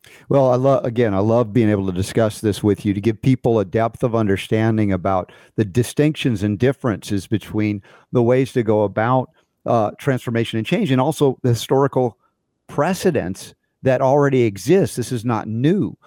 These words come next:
The ways to make changes, they can be done peacefully. Yes, they can be harsh and difficult to get through those times as we transition. But then you've got people like,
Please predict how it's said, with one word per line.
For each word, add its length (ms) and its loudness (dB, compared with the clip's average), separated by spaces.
The 80 2
ways 320 2
to 80 -6
make 220 -4
changes, 420 -2
they 120 0
can 320 -6
be 140 0
done 220 -4
peacefully. 480 -2
Yes, 380 -2
they 100 -6
can 140 -4
be 100 -2
harsh 540 -2
and 160 -4
difficult 480 -2
to 80 -4
get 180 -4
through 220 2
those 260 2
times 440 -6
as 120 -8
we 100 -2
transition. 640 -2
But 100 -4
then 160 0
you've 140 2
got 180 0
people 300 -2
like, 320 -2